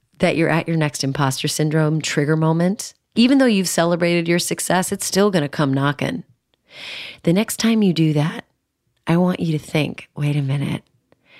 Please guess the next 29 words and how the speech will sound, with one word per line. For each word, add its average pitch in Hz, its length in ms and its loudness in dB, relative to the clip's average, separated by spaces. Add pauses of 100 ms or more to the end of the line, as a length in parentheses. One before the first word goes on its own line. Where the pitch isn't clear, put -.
(360)
this 165 240 -2
is 175 120 -4
what 180 200 0
always 143 420 0
happens 120 840 -6 (560)
when 147 140 2
I 127 120 2
do 143 600 2
the 151 100 -2
thing 135 380 -2
that - 160 -4
scares - 420 -4
me. 147 200 -8 (300)
This 190 200 0
is 202 100 -4
what 202 220 0
always 156 380 2
happens - 800 -6 (500)
when 160 120 2
I 147 80 2
do 147 180 0
the 139 100 -2
thing 143 180 0
that's 135 160 0
gonna 135 160 -4
push - 360 -8
my 143 100 -6
life 139 340 -6
forward." - 640 -6